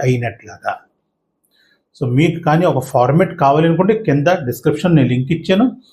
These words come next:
మీరు అక్కడి నుంచి దాన్ని డౌన్లోడ్ చేసుకుని, మీ డీటెయిల్స్ మీరు ఫిలప్ చేసుకుని, మీరు నోటరైజ్ చేసుకుని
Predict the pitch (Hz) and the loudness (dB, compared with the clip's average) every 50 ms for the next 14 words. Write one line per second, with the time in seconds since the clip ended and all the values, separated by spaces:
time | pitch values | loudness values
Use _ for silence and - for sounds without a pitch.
0 | _ _ - 131 131 135 131 123 117 - - 165 160 165 165 156 - - 240 247 | _ _ -6 -2 0 0 2 0 -2 -2 0 2 2 4 2 2 0 0 -2 -2
1 | 240 - - _ _ _ _ _ - 113 135 127 123 131 117 110 123 123 147 165 | -2 -6 -12 _ _ _ _ _ -6 -2 -2 0 0 0 0 0 2 2 4 4
2 | 185 180 - - 196 180 - - 214 220 247 269 262 - - - _ _ - 143 | 2 2 2 2 0 0 0 0 2 2 2 2 0 -2 -8 -20 _ _ -6 -2
3 | 151 156 143 135 135 135 185 208 214 196 180 160 151 131 - - 143 131 156 240 | 0 2 2 2 2 2 2 2 2 2 2 2 2 2 0 0 0 2 2 2
4 | - - - 170 165 170 - - 208 226 269 277 262 - - _ _ _ _ 139 | 0 2 2 2 2 2 2 2 2 4 4 2 2 -2 -8 _ _ _ _ -2
5 | 135 151 165 170 156 135 120 120 120 120 143 147 156 160 160 - - - 127 123 | 0 2 2 4 4 2 2 0 0 0 2 2 2 2 0 -2 -2 -2 -2 -2
6 | - - - 185 233 247 233 | -2 -2 -2 0 0 -2 -2